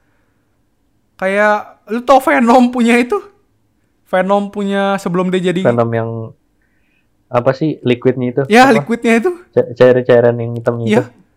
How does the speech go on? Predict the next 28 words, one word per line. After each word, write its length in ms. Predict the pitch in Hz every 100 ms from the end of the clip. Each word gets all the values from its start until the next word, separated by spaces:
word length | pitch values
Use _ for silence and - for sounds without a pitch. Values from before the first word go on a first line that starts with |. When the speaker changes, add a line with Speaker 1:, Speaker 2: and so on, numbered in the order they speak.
| _ _ _
Speaker 1:
Setannya 420 | - 220 269 330
kayak 160 | - 247
gitu. 320 | 302 269 - _
Terus 160 | 302
dia 140 | - 427 220 - _ _ -
invisible. 560 | 208 190 233 - 196 220
Speaker 2:
Nah, 100 | -
yang 180 | 349 349 349 _ _ _ _
Speaker 1:
Jadi 180 | - 185
dia 160 | 240 262
di 180 | 208 185
tembok 460 | - 175 170 165 165
gitu 160 | 185
kayak 160 | 185 175
bayangan, 460 | 147 143 139 147 175
kayak 220 | 180 143
cairan. 320 | 143 139 175
Terus 160 | 190 -
tiba-tiba 240 | 175 175
kalau 120 | 185 175
dia 100 | 160
mau 100 | 151
nyerang 240 | 165 240
dia 80 | 233
bisa 100 | 208
keluar. 460 | 208 190 180 - _ _ _ _ _ _ _ _
Kayak 240 | - - _ -
Speaker 2:
Duh. 200 | 170